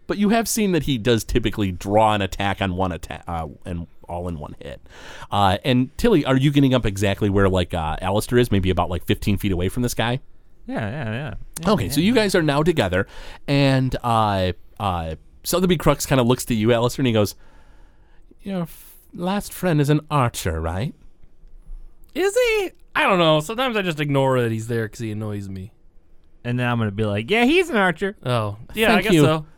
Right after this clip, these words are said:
Speaker 1: Tilly. Lord Alistair Lockwood, I would hope that you don't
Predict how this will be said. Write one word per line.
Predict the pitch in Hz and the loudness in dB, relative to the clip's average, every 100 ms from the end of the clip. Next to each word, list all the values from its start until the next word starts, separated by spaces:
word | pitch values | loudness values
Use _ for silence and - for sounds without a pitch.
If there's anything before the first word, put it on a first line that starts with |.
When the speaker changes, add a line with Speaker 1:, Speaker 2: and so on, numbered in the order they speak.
| - | -4
Speaker 1:
Tilly. | 160 131 117 120 - - - - | 0 2 2 0 -6 -20 -18 -10
Lord | 175 170 156 | -4 0 0
Alistair | 147 143 - 147 | 2 0 0 0
Lockwood, | 131 113 147 | 0 0 0
I | 139 175 | 0 0
would | 160 | 0
hope | - - 180 107 - - - - - | -4 -4 -2 0 0 -4 -6 -20 -8
that | 123 123 120 | -4 -4 -4
you | 113 113 107 98 95 - - | -4 -2 -2 -2 -6 -12 -4
don't | 110 104 | -2 -2